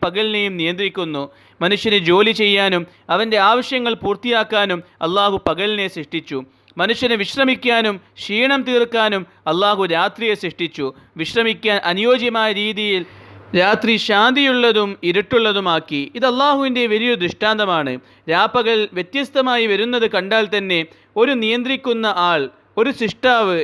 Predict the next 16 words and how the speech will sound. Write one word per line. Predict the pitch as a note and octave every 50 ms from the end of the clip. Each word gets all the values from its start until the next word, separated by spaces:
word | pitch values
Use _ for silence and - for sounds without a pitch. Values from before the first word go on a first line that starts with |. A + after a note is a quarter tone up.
| - - F#3
ഇതിൻ്റെ | G#3 A#3 A#3 A3 G#3+ G3+ -
പിന്നിൽ | G#3 G3 G#3 G#3 G3 G3 F3+
ഉണ്ടെന്ന | F3+ G3 G3+ A3+ G#3+ G3+ G3 - F#3+
കാര്യം | F3+ F#3 F#3 G3 F#3+ F#3
മനുഷ്യർക്ക് | F3 F3 E3+ - G3 F#3 - F#3 D#3+
മനസ്സിലാകുന്നതാണ്. | D3+ D#3 - G3+ G3 F#3+ F3+ F3+ F3 E3 D#3+ D#3 D3+ C#3 C3 B2+ B2+ B2 - - - - _ -
ഒരു | G#3+ B3+ A#3+ A#3
നിയന്ത്രിക്കുന്ന | A3+ A#3+ B3+ C4+ C#4 - C#4+ C#4 B3+ A#3+ A3+
ആളില്ലാതെ, | B3 C4 C4 B3 A#3+ A#3+ A3+ A3+ G3+ F#3+ F#3
ഒരു | G3+ A3 - A3+
സൃഷ്ടാവില്ലാതെ | G#3 - - - C#4 C#4+ C4+ B3+ A#3+ A#3 A#3 A3+ A3+ G3 G3 G3 E3+ E3+
ഒരിക്കലും | F3+ A3+ G#3+ - A#3+ A3 G3+ F#3 F3 E3+ - - - _ D#3+ E3+
രാത്രിയും | F#3+ G#3+ B3+ C4 C4+ D4+ D4 C#4 C4+ G#3+ B3
പകലും | A#3+ A3+ A#3 A3+ G#3+ G#3 G3 - - _ _ _ - F3
ഇങ്ങനെ | G#3+ A#3 C4 B3+ A#3 G#3+ F#3+ F3+ - - - _ _ _ _ _
മാറി | D#3 D#3+ E3+ F#3 G#3+ B3 C4